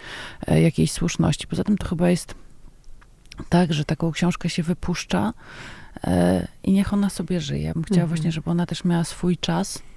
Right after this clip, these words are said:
Speaker 1: e, i żeby, em, żeby mniej była czytana w jakimś konkretnym kontekście politycznym i na przykład właśnie dlatego mnie zmartwiło to,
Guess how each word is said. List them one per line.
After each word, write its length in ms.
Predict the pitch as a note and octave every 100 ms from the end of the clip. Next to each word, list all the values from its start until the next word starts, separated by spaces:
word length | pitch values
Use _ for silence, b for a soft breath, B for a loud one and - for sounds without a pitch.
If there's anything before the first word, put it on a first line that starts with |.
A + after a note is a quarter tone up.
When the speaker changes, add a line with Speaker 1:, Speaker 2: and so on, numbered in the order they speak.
| B B B B B -
Speaker 1:
e, 440 | F3+ E3+ E3 E3+ - -
i 140 | F3
żeby, 380 | D3+ F3+ D3+ F3+ F3 F3 E3+ E3 -
em, 640 | E3 E3 E3 E3+ E3+ E3 - B B B B B B D3
żeby 260 | E3 E3
mniej 580 | F#3 F#3+ G3 G#3 G3 F3 -
była 400 | - F3+ F3+ E3+
czytana 540 | - F3 - F3+ E3+ D#3
w 20 |
jakimś 260 | D#3 D#3+
konkretnym 560 | - E3 - F3 E3+ E3+
kontekście 500 | E3+ E3 E3+ - D#3+
politycznym 880 | - E3 E3 - D#3+ - F3 A3+ C4 - - - - -
i 460 | - D#3 E3 E3 - - - -
na 80 | F3
przykład 460 | - F#3 - D#3
właśnie 420 | C#3+ E3 - D#3 - B B B
dlatego 320 | E3 - E3
mnie 160 | E3 D#3+
zmartwiło 600 | D3+ D#3+ - - E3 D#3
to, 240 | - E3